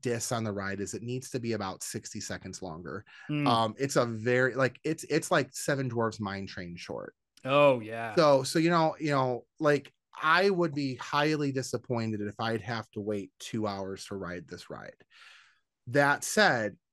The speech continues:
Speaker 1: it is a phenomenal ride. So when I think about those four attractions that I talked about in each of the four parks, now that I've ridden them all, I would put them in order as the following. Number one,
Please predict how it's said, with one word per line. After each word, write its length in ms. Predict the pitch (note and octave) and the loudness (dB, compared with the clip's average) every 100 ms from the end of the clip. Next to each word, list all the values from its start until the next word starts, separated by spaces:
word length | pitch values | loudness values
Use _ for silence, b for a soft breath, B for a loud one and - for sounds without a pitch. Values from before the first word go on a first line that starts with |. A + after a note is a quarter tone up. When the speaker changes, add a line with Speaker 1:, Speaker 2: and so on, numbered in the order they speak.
| - | 0
Speaker 1:
it 160 | C3+ | 4
is 200 | C3 A#2+ | 6 4
a 80 | A#2 | 0
phenomenal 800 | - - A#2+ A#2 A2 A2 G#2+ G#2 | -6 -6 -4 -2 0 0 -2 -2
ride. 360 | G2 F2 D2 - | -4 -6 -8 -2
So 100 | B2+ | 0
when 140 | A#2+ | 2
I 80 | A#2+ | 0
think 240 | B2 D#3 | 0 0
about 320 | F3 D#3 C#3+ - | 4 4 2 2
those 200 | A#2+ - | -2 -2
four 580 | - C#3 C3 C#3 C3+ - | -4 0 4 4 2 -2
attractions 640 | B2 - B2 A#2+ - A#2 | -8 0 0 0 -6 -8
that 100 | A2 A2 | -4 -4
I 60 | |
talked 340 | G#2+ A#2 A2 A#2 | -2 -4 -4 -4
about 200 | G#2+ G2+ | -4 -4
in 60 | |
each 160 | G#2 - | -8 -10
of 100 | A2 | -12
the 40 | - | -8
four 140 | A2+ G#2 | -4 -4
parks, 400 | - G#2 - G#2+ | -4 -4 -4 -8
now 100 | G2+ | -4
that 100 | A2+ | -4
I've 160 | A2 | -4
ridden 200 | A2+ A2+ | -4 -4
them 120 | B2+ | -4
all, 280 | A#2+ F#2 F2+ b b b b _ | -4 -6 -10 b b b b _
I 160 | A#2 B2+ | 2 2
would 200 | C#3+ C#3+ | 2 0
put 220 | C3 - | -4 -2
them 140 | B2 | -2
in 100 | B2 | -2
order 420 | A2 A2 G#2 G#2 G#2 | -2 -2 -2 -4 -6
as 240 | G2 F#2+ | -6 -6
the 120 | - G2 | -10 -14
following. 440 | G2 F#2 D2+ G1+ _ _ _ | -12 -12 -12 -18 _ _ _
Number 320 | - A#2+ C#3 D3 | -6 0 2 2
one, 440 | C3 B2 B2 A#2 | 2 0 -2 -6